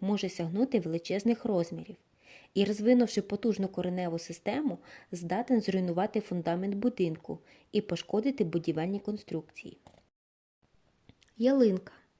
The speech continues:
має слабку поверхневу кореневу систему, завдяки якій досить легко ялинки можуть падати при сильному пориві вітру.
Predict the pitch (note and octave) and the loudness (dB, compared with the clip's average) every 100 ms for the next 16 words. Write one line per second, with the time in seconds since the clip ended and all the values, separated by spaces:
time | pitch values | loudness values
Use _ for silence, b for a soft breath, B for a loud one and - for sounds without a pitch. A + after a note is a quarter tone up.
0 | - G#3 G#3+ G#3 F#3 - F3 - - C#4+ | -4 0 2 0 -2 -4 -6 -6 -4 0
1 | A#3 F#3 G3+ - G3+ A#3 A3+ G3+ F#3 F3 | 0 2 -2 -2 -2 -2 -2 -4 -4 -4
2 | F#3 G#3 G#3+ A#3+ - F3+ F#3 - - G3 | -6 -6 -6 -8 -8 -8 -8 -12 -6 -4
3 | F#3 G3 G3 F#3+ F3 - B3+ E4 C#4 G#3 | -4 -6 -6 -4 -4 -4 -2 -2 0 2
4 | A3 - - F3 F#3+ C4+ - F#3+ F3+ F3+ | 2 2 -4 -2 -2 -4 -6 -8 -6 -4
5 | G#3 D#4+ C#4 A3 G#3 A3 G#3 - - - | -2 -4 -2 -2 0 -2 -4 -6 -8 -4
6 | A#3+ A#3 A3+ A3+ B B G3 F#3 G#3 A#3 | -2 -2 -4 -8 B B -6 -4 -2 0
7 | B3 A3+ G#3+ F3 F3 F#3 G3 F3+ E3+ - | 2 0 0 -4 -2 -2 -4 -4 -6 -8
8 | - | -14